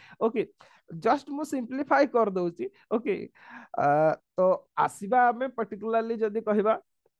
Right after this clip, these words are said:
ଯେ ପ୍ଲାଟୋ କଣ ପାଇଁ କହିଲେ ଏଗୁଡା ସବୁ, ଏଗୁଡା ତ ଅଲରେଡି ଥିଲା, ଗ୍ରୀସରେ ସେମିତି ଚାଲିଥିଲା। ଆପଣଙ୍କର କମ୍ୟୁନିଟି ଅଫ, ଅଫ ୱାଇଫ ବି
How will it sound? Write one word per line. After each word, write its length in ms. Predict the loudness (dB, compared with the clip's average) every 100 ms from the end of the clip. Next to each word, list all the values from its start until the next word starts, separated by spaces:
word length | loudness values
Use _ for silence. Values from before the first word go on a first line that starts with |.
| _ _ _ _ _ -4
ଯେ 140 | 2
ପ୍ଲାଟୋ 500 | 2 4 2 2 2
କଣ 280 | 0 0 -4
ପାଇଁ 200 | -2 -2
କହିଲେ 560 | -2 -2 0 0 0 2
ଏଗୁଡା 260 | 0 0
ସବୁ, 280 | -2 -4 -10 -18 _ -4
ଏଗୁଡା 240 | 0 0
ତ 120 | 0
ଅଲରେଡି 400 | 2 2 2 0
ଥିଲା, 360 | -2 -4 -2 -2
ଗ୍ରୀସରେ 460 | -2 -8 -6 -6
ସେମିତି 340 | -4 -6 -6 -6
ଚାଲିଥିଲା। 420 | -4 -6 -4 -6
ଆପଣଙ୍କର 340 | -6 -8 -10
କମ୍ୟୁନିଟି 540 | -4 -4 -4 -6 -8 -6
ଅଫ, 260 | -2 -2 -2 0
ଅଫ 200 | 0 0 -2
ୱାଇଫ 480 | 0 0 -2 -6 -10
ବି 320 | -10 -6 -6